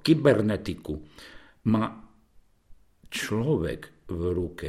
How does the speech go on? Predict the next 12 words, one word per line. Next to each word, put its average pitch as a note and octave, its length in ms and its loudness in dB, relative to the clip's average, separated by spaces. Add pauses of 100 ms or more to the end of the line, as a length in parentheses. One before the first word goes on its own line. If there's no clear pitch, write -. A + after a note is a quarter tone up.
myslí D#2 480 -4
si, - 240 -8
a - 240 -8
prenáša B2+ 560 4
také B2 320 0
informácie, G#2+ 960 0 (380)
aké G#2+ 260 2
sa G2+ 160 -2
mu F#2 160 0 (320)
hodia. E2+ 480 4 (480)
To G2+ 140 2
znamená, A#2+ 920 2